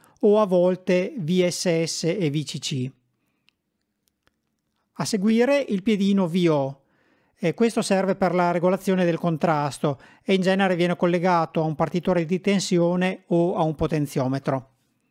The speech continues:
Abbiamo poi R S, R V ed E, che sono i terminali di controllo per la comunicazione parallela,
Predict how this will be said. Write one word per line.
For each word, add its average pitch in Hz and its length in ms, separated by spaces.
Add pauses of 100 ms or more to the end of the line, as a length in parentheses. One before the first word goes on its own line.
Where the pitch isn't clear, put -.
(1500)
Abbiamo 170 340
poi 180 500
R 170 480
S, 160 400
R 165 320
V 160 440
ed 151 260
E, 233 400 (360)
che 165 120
sono 170 360
i 156 140
terminali 165 480
di 156 80
controllo 165 580
per 151 180
la 143 120
comunicazione 156 640
parallela, 208 840